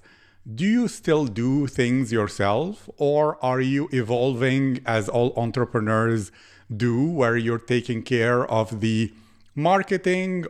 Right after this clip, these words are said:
of the administration, of the management, of the leadership,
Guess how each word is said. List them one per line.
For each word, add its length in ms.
of 280
the 260
administration, 1040
of 220
the 60
management, 720
of 200
the 100
leadership, 680